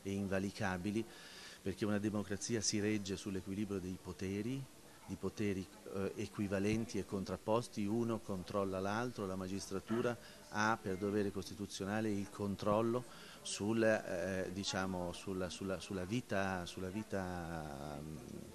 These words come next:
sui reati, eh, e, e non può essere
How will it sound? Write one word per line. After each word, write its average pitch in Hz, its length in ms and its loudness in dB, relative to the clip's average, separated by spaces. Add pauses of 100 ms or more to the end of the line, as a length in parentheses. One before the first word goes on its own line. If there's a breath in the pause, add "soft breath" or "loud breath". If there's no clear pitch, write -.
(720 loud breath)
sui 95 280 0
reati, 117 680 4 (220 loud breath)
eh, 101 260 0
e, 120 180 0
e 113 140 0
non 104 180 2
può 139 280 2
essere 131 680 4